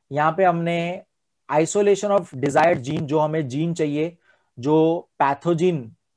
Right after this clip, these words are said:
हमें, आ, पैथोजन से हमने लिया है, ह्यूमन पैथोजन, और हमने उसको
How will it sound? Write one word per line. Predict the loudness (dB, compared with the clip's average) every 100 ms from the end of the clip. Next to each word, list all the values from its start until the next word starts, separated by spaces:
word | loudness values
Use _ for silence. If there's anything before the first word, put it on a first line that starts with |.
| _
हमें, | -8 -4 -2 -2 -4
आ, | -10 -6 -2 -2 -2
पैथोजन | -8 _ -2 0 -2 -2 -2
से |
हमने | -2 -2
लिया | 0 0
है, | 0 -4 -14 _ _ _
ह्यूमन | -2 0 2
पैथोजन, | 0 0 -4 -6 -10 _ _ _
और | 4 6
हमने | 4 2
उसको | -2 0 0 2 0